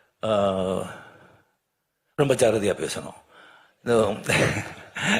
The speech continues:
so, இங்க வந்து நம்ம மதிப்புக்குரிய நண்பர்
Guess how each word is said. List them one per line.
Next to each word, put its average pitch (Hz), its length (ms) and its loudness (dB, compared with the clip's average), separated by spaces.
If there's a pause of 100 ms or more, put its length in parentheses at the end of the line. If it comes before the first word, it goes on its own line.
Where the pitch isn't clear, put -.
(1080)
so, 160 240 4
இங்க 151 140 -2
வந்து 151 760 6 (2000)
நம்ம 131 220 2 (540)
மதிப்புக்குரிய 101 580 0
நண்பர் 95 560 -2